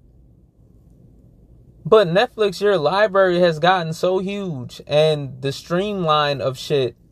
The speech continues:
like, a lot of your stuff is overwhelming. Like, I'm pretty sure a lot of people, when they get,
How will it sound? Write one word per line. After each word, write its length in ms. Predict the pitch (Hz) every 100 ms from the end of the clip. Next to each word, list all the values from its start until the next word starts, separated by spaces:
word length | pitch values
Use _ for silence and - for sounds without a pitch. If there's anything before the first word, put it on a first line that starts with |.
| _ _ _ -
like, 380 | - 147 151 131 - _ _ _ _ -
a 100 | 165
lot 320 | 156 180 226
of 60 | 226
your 220 | 196 190
stuff 440 | 175 - 202 240
is 420 | - 170 165 139 139 -
overwhelming. 840 | 185 208 196 180 220 170 107 - - -
Like, 320 | 143 165 156
I'm 160 | 175
pretty 220 | 180 247 240
sure 200 | - 214
a 80 |
lot 280 | 160 160 180
of 40 | -
people, 320 | 208 185 180
when 120 | 156
they 140 | 151
get, 360 | 165 147 165 -